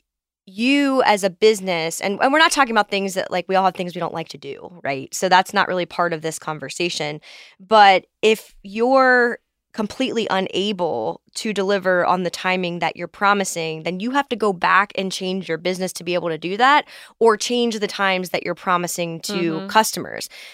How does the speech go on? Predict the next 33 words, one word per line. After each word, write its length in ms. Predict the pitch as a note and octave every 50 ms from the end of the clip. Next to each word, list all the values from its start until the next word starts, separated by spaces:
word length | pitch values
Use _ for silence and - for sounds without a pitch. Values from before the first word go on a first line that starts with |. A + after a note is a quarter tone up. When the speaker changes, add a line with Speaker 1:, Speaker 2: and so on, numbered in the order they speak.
| - _ -
Speaker 1:
You 120 | A3+ A#3
can't 280 | - - C#4 C#4 C#4+ C#4
just 220 | - B3+ A#3+ -
think 180 | - A3 G#3+ -
it's 140 | G3+ -
gonna 180 | - G#3 G3 F#3
magically 580 | F3+ F3+ E3+ E3+ F3+ F3+ F#3+ F#3 - F#3 F3 F3
work 280 | E3+ E3 F3 F3 F3 -
itself 340 | E3+ - - F3+ E3 E3 - -
out 260 | - G3 A3+ A3+ - -
somehow, 600 | - F#3+ E3+ E3+ E3+ E3+ D#3+ D3+ - - - -
Speaker 2:
Or 160 | - - A3+ A#3+
Speaker 1:
or 80 | B3+
Speaker 2:
it 40 | C4
Speaker 1:
that 60 | B3+ -
you're 80 | -
Speaker 2:
doesn't 120 | A3 G#3 F#3+
Speaker 1:
gonna 80 | F3+
Speaker 2:
matter. 500 | F3+ F3+ F3+ F3 E3 D#3 D#3+ E3+ E3+ F3 -
Speaker 1:
or 100 | - A#3
that 80 | B3 B3
it 60 | B3
doesn't 240 | B3+ B3+ A3 B3+ B3
matter, 460 | A3+ G3+ F#3+ G3 G3+ G#3 A#3 C4 B3+ -
or, 320 | - G#3+ G#3 G3+ G3 F#3+
you 160 | F#3 F#3+ G#3
know, 180 | G3+ G3 F#3+ F#3+
that 120 | F#3+ F#3+ -
you're 120 | G#3 G3+
gonna 260 | F3+ G#3 G3 G3 F#3+ F3+ _ _ _ _
keep 220 | - - C4+ C4+ -
those 200 | - G3+ F#3 -
clients 680 | - - - F4+ G4 B3 F#3+ F#3 F3+ F#3 - - -